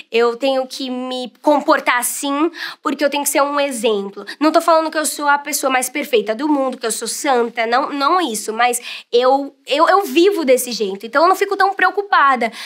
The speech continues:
porque eu sei que o, é, como eu sou, não vai atingir a, essas crianças de um lado negativo. Por exemplo, também quando eu faço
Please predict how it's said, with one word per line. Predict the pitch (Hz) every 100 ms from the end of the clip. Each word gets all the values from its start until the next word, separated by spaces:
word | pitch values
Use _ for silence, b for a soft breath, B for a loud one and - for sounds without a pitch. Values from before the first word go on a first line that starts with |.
| B
porque | - 320
eu | 294
sei | 320 - 302 254 269
que | - 294 269
o, | 277 - _ _ _
é, | - 247 240
como | - 370 440 381
eu | 320 311
sou, | - 269 240 247 330 B B
não | 262 285 349
vai | 330
atingir | 285 - 254 202 226 233 208
a, | 214 220
essas | 214 226
crianças | - 220 214 220
de | 262
um |
lado | 247 233
negativo. | 262 254 285 320 - 285 214 196 B B -
Por | 240
exemplo, | 240 262 294
também | 294 285 294
quando | 339 339 339 339
eu | 330 339
faço | 330 330 311 302 349